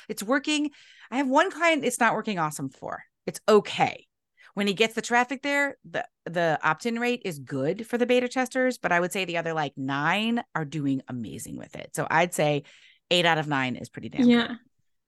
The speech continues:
Speaker 2: Yeah, that is. And such a great tip of product testing and the list building. It sounds like that's, that's been a really smart way to find the ideal customer and, like, get in touch with them and have them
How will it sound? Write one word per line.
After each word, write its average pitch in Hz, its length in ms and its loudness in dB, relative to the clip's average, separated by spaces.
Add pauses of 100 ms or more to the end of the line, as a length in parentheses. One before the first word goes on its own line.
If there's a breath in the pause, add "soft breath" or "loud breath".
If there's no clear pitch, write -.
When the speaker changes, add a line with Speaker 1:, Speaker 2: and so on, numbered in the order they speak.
Speaker 2:
Yeah, 269 180 4
that 240 180 0
is. 254 380 -4
And 233 280 -4
such - 260 -4
a 262 40 -4
great 254 260 -4
tip - 320 -6
of 285 140 -14 (800)
product 262 320 2
testing 262 480 4
and 226 240 0
the 233 80 0
list 226 500 -2
building. 214 400 -4
It 226 100 -10
sounds 226 300 -4
like 226 240 -4
that's, 226 400 -6 (640)
that's 240 200 -2
been 247 140 8
a 240 60 8
really 226 240 4
smart 254 340 2
way 240 240 4
to 240 500 2
find 277 440 6
the 269 140 6
ideal 240 440 0
customer 220 440 -4
and, 220 200 0
like, 214 200 -4
get 226 160 2
in 247 100 4
touch 233 280 -2
with 226 140 -2
them 220 320 4
and 220 140 -2
have 226 300 -2
them 220 320 -2